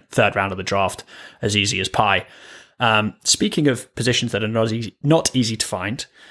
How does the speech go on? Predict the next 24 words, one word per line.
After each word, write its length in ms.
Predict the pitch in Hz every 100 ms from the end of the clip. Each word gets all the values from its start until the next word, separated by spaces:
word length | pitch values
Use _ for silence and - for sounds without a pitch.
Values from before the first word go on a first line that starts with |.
| - _ _
how 180 | - 151
about 160 | 160 165
the 60 |
Baltimore 360 | 135 175 147 127
<laughs> 40 | 196
Ravens, 280 | 170 139
Tim, 380 | - 135 123 120 - - _ _ -
and 200 | 120 120
their 80 | 110
quarterback, 400 | - 143 120 -
Lamar 200 | 113 104
Jackson? 540 | 120 110 - 113 107 - - - _ _ _ -
As 240 | 120 120
we 140 | 120 110
record 340 | 107 117 107
this, 220 | 110 107
he 160 | - 113
is 100 | 110
still 560 | - 107 101 98 - _ _ -
on 200 | 113 101
the 120 | 98
non-exclusive 680 | 104 131 120 - 131 113 104
franchise 480 | - 127 120 113 107
tag, 400 | - 123 127 123